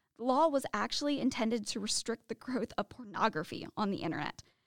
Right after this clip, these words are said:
It was intended to give a safe harbor to sites that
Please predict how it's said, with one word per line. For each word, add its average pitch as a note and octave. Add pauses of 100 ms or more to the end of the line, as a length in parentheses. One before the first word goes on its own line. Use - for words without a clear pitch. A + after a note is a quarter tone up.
(280)
It A#3+
was C4
intended C#4+
to C#4+
give A#3+
a G3+
safe A3+
harbor G3+
to -
sites -
that F#3+